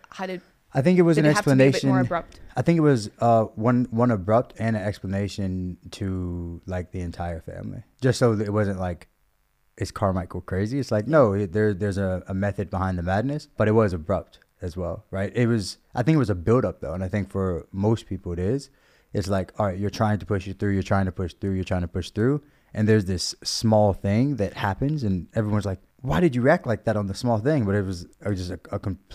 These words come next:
Speaker 2: a complete buildup. And then you just have to make that because it's something in you that says, "If you don't make this decision now,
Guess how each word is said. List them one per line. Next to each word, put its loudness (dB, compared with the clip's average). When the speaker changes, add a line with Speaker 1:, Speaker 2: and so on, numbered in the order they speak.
Speaker 2:
a -6
complete -6
buildup. -2
And -2
then 2
you 0
just 0
have -2
to -4
make -2
that -14
because 2
it's -8
something 0
in 2
you 2
that -2
says, -2
"If 0
you 2
don't 2
make 0
this -2
decision -4
now, -2